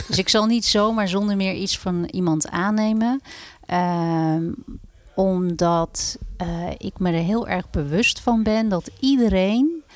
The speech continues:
denkt en reageert vanuit zijn eigen ervaringen en vanuit zijn eigen denken. En dat is zo uniek, un-, uniek voor iedereen dat het, dat het gewoon niet bestaat bijna dat een ander het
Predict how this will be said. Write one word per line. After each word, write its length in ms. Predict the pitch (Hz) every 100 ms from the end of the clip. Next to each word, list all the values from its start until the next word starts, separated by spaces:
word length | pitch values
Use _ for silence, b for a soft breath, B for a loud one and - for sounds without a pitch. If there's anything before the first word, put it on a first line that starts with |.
| B B B 160
denkt 500 | - 180 233 285 -
en 180 | - 190
reageert 600 | 185 175 165 - 214 240
vanuit 380 | - 185 175 170
zijn 220 | 160 151
eigen 400 | - 214 226 180
ervaringen 800 | - 160 156 160 202 220 226 262 -
en 100 | 185
vanuit 300 | 175 160 -
zijn 120 | -
eigen 380 | 170 226 - 143
denken. 480 | 147 180 214 262 330 B B B
En 100 | -
dat 160 | 175 170
is 160 | 160 151
zo 260 | 214 269
uniek, 460 | - 208 220 269 - - -
un-, 280 | - 220 226 -
uniek 380 | 226 226 277
voor 180 | - 202 -
iedereen 640 | 262 247 202 185 226 403 B B B B B B B -
dat 360 | 175 214 220
het, 300 | 202 - - - -
dat 200 | 214 208
het 120 | 196
gewoon 420 | - 196 196 196
niet 200 | 202 247
bestaat 600 | - 185 - 208 240 254 -
bijna 340 | 170 170 170
dat 160 | 175 180
een 160 | 175
ander 380 | - 220 202 170
het 160 | 165